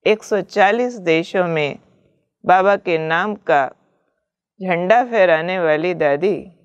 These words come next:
लिख गई कि मेरी इच्छा है जब मैं शरीर छोड़ूं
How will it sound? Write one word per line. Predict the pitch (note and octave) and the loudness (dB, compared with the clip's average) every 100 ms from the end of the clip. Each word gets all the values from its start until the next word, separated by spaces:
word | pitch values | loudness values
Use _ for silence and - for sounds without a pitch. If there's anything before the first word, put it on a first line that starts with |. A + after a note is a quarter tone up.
| _ _ _ _ _ _ _ _ _ - | _ _ _ _ _ _ _ _ _ -8
लिख | E3+ G#3 B3+ | -2 0 0
गई | F#3 F#3 D3+ C#3 - _ _ _ _ _ _ _ _ | 2 4 4 -2 -8 _ _ _ _ _ _ _ _
कि | F#3 | -6
मेरी | F#3 F#3+ G3+ F#3 | 0 2 4 2
इच्छा | F#3 - A#3 A#3 | -2 -4 0 2
है | G#3 F3 C#3 - _ _ _ _ - | 2 2 0 -4 _ _ _ _ -2
जब | F3 | 0
मैं | F3+ E3+ E3 | 0 -2 -4
शरीर | - D#3 E3+ E3+ | -2 -2 0 -2
छोड़ूं | F3 - D#3+ D3+ F#3+ | -4 -6 -2 0 -2